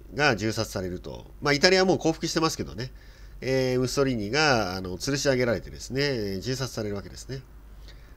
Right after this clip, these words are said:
で、同じ月にヒトラーが五十六歳で自殺すると。えー、ですから、あー、もうよ-、えー、翌五月にはですね、ドイツも無条件降伏ということでね、えー、日本だけがまだね、戦ってるわけですね。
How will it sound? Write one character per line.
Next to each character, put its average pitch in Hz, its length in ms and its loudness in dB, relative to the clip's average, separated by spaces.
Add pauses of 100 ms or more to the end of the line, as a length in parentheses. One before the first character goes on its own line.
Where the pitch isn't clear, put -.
で、 143 100 -2
同 151 220 2
じ 147 60 -6
月 151 220 -4
に 139 80 -2
ヒ - 120 -6
ト 165 100 4
ラ 107 180 4
ー - 20 -6
が 120 400 4
五 110 120 -2
十 123 120 0
六 127 140 2
歳 95 240 -4
で 127 200 2
自 90 100 -6
殺 120 200 -2
す 98 100 -6
る 87 80 -8
と。 67 260 -12 (600)
え 139 560 4
ー、 - 20 4
で 143 100 4
す - 80 -4
か 127 80 -2
ら、 131 460 4
あ 107 40 2
ー、 107 40 -2
も 107 120 0
う 110 40 2
よ-、 110 160 0 (480)
え - 40 -8
ー、 110 120 -6
翌 110 640 -2
五 113 140 -2
月 113 260 0
に 76 60 -12
は 73 60 -14
で 73 80 -14
す - 140 -10
ね、 147 140 0 (140)
ド 117 140 0
イ 107 40 0
ツ - 160 -8
も 160 180 4
無 104 180 -2
条 104 140 0
件 95 180 -4
降 92 140 -4
伏 - 140 -14
と 85 80 -10
い 82 40 -8
う - 20 -10
こ 64 100 -12
と 85 100 -10
で 127 160 -4
ね、 139 40 -12 (420)
え 120 120 -2
ー、 120 60 4
日 127 100 2
本 175 180 8
だ 131 100 8
け 156 140 0
が 147 140 6
ま 104 120 2
だ 85 100 -2
ね、 110 320 -4
戦 98 300 0
っ 98 80 -2
て 98 100 -8
る 92 40 -6
わ 92 60 -6
け - 80 -16
で - 60 -16
す - 140 -16
ね。 143 140 -6